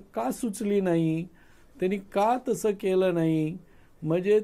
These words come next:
तसं जर केलं नसतं, आरक्षणाला स्थगिती मिळाली नसती, तर मग कितीही वर्ष जरी चालवल्या सुनावण्या, तरी मराठा समाजाच्या मुलांचं नुकसान झालं नसतं.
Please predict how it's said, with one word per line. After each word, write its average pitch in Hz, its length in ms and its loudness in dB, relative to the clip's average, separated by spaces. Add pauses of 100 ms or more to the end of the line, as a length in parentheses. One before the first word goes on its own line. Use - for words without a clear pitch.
(120)
तसं 190 280 -2
जर 208 200 0
केलं 190 360 0
नसतं, 196 520 0
आरक्षणाला 190 640 0
स्थगिती 180 520 -2
मिळाली 170 460 2
नसती, 214 540 -2 (400)
तर 185 60 -2
मग 196 160 0 (100)
कितीही 214 380 0
वर्ष 233 340 2 (140)
जरी 214 200 0
चालवल्या 190 580 2
सुनावण्या, 170 720 0 (560)
तरी 196 220 2
मराठा 208 460 0
समाजाच्या 180 840 -2
मुलांचं 175 680 -2
नुकसान 196 440 -6
झालं 147 460 -2
नसतं. 117 340 -6